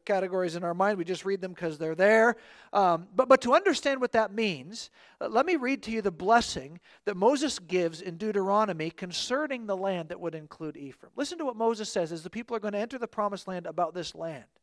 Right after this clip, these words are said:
Moses says this, "May the land be blessed by the Lord with the dew of heaven's bounty and the watery depths that lie beneath,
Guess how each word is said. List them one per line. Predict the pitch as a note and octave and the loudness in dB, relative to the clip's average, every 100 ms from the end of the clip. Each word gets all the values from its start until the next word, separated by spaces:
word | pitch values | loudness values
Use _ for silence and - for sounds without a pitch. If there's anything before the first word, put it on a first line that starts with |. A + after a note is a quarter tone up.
| _ _ - | _ _ -2
Moses | A3+ B3+ A#3 | 0 2 0
says | A#3 G#3+ | -6 -4
this, | G3+ D3 _ - _ _ _ _ _ _ _ _ E3+ | -6 -8 _ -20 _ _ _ _ _ _ _ _ 4
"May | G#3 | 6
the | G#3+ | 6
land | G3+ A#3+ D4 A#3 G3+ A3+ - _ - | 2 4 4 4 0 -4 -18 _ -4
be | F#3+ | -4
blessed | D3+ D#3 C4+ - - | 2 8 8 6 2
by | C4+ C4 | 6 8
the | B3+ | 6
Lord | A#3 A3 G#3+ | 6 6 6
with | G#3 G3 | 2 -4
the | E3 | -4
dew | D3 G#3+ C#4+ | 0 4 4
of | C#4+ | 4
heaven's | - B3+ A#3+ A#3+ G3+ | 2 0 2 -2 -6
bounty | D#3+ F#3 G3 G3+ D#3+ C3 G#3 _ _ _ _ - | 2 4 4 2 -6 -12 -14 _ _ _ _ -8
and | F#3 | -4
the | |
watery | D#3+ F3 A#3 B3 B3 A#3 | 2 4 6 4 -2 -2
depths | F3+ G3 _ - - | 0 0 _ -20 -8
that | A3 F3 | -6 -4
lie | E3 E3+ | -4 -4
beneath, | E3 F3 G3 C#3 | -6 -10 -10 -12